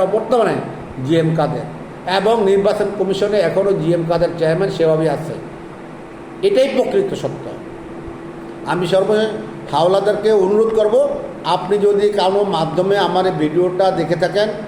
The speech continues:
আপনি আপনার বক্তব্যের জন্য ক্ষমা চাইবেন, আর না হয় জাতীয় পার্টির কর্মীরা হয়তো আপনার বিরুদ্ধে আইনি ব্যবস্থা,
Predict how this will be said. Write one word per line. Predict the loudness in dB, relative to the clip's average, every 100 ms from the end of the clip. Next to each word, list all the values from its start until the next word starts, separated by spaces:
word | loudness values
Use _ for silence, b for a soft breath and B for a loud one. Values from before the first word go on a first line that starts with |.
| -14 -14 -4
আপনি | -4 0 2 2 2 0 -6 -8
আপনার | -6 -4 0 0 2
বক্তব্যের | 0 0 -2 0 0
জন্য | 0 0 0
ক্ষমা | -2 -2
চাইবেন, | 0 -2 -2 -8 -12 -16 -16 -16 -16 -6
আর | -2
না | 0 0
হয় | 2 2 4 2 -2 -6 -12 -14 -16 -16 -2
জাতীয় | 0 2 2
পার্টির | 2 0 2
কর্মীরা | 2 4 2
হয়তো | 4 2
আপনার | 2 0 2
বিরুদ্ধে | 2 2 2 0 -2 -10 -14 -6
আইনি | -2 0 2
ব্যবস্থা, | 2 2 2 2 2